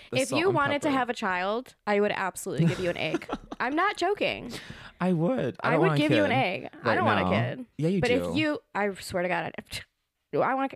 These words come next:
Speaker 2: I want a kid. I already have twenty.
Speaker 1: Oh yeah, you're right.
Speaker 2: <laughs>
Speaker 1: The comedy club. <laughs>
Speaker 2: That and you and
Speaker 1: I'm
Speaker 2: everyone
Speaker 1: Lily
Speaker 2: else.
Speaker 1: Johanna's
Speaker 2: Welcome
Speaker 1: kid
Speaker 2: to
Speaker 1: at
Speaker 2: each
Speaker 1: this
Speaker 2: other's
Speaker 1: point.
Speaker 2: mothers. That's why it's called that, 'cause I am everyone's mother, and they are
Speaker 1: Literally.
Speaker 2: mine.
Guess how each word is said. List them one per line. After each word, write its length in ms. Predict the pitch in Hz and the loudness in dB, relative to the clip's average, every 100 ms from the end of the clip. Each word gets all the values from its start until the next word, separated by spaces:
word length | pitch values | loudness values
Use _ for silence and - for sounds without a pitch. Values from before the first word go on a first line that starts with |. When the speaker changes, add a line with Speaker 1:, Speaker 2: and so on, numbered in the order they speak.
| - | -2
Speaker 2:
I 60 | |
want 120 | 262 | 0
a 40 | 262 | 2
kid. 180 | 277 - | 0 0
I 40 | 233 | 0
already 140 | 262 | 2
have 100 | 262 | 0
twenty. 320 | - 254 185 - _ _ - | 0 -4 -4 -10 _ _ -6
Speaker 1:
Oh 160 | 117 107 | -6 -4
yeah, 120 | 104 | -6
you're 220 | 98 92 | -4 -4
right. 320 | 90 82 67 - - - | -4 -4 -4 -4 -4 -4
Speaker 2:
<laughs> 280 | - - - | -4 -8 -6
Speaker 1:
The 80 | 123 | -4
comedy 340 | 139 110 101 | -2 0 0
club. 340 | 92 98 92 - - | 0 0 0 -4 -2
<laughs> 100 | 415 294 - 151 _ _ _ - | 0 0 -2 -14 _ _ _ -6
Speaker 2:
That 320 | 240 269 285 | -2 0 0
and 340 | 233 214 185 - - - - - | 0 -2 -4 -12 -20 -20 -20 -6
you 420 | 208 269 285 285 | 0 2 4 4
and 380 | 208 190 180 170 - | 4 2 -4 -6 -2
Speaker 1:
I'm 80 | |
Speaker 2:
everyone 220 | 269 294 285 | 0 2 4
Speaker 1:
Lily 200 | 277 - | 4 4
Speaker 2:
else. 80 | 110 | 2
Speaker 1:
Johanna's 440 | 113 110 101 104 | 0 0 0 0
Speaker 2:
Welcome 200 | 254 262 285 | 2 4 4
Speaker 1:
kid 0 | |
Speaker 2:
to 60 | |
Speaker 1:
at 60 | 277 | 2
Speaker 2:
each 60 | 269 | 2
Speaker 1:
this 60 | |
Speaker 2:
other's 200 | 262 247 | 2 2
Speaker 1:
point. 80 | 233 | 2
Speaker 2:
mothers. 200 | 226 185 | 2 0
That's 200 | 196 202 | -2 -2
why 100 | 226 | 0
it's 100 | 202 | 0
called 240 | - 202 185 | 0 -2 0
that, 200 | 170 - - | -4 -6 -12
'cause 120 | - | -4
I 120 | 185 | -2
am 220 | 185 185 | 0 -2
everyone's 420 | 139 180 175 175 | -4 -2 -2 -4
mother, 340 | 180 180 - - - _ _ _ _ - | -6 -6 -8 -12 -20 _ _ _ _ -4
and 120 | 175 | 0
they 120 | 160 | 2
are 40 | 160 | 2
Speaker 1:
Literally. 220 | 160 151 | 2 2
Speaker 2:
mine. 220 | 127 117 | 0 -4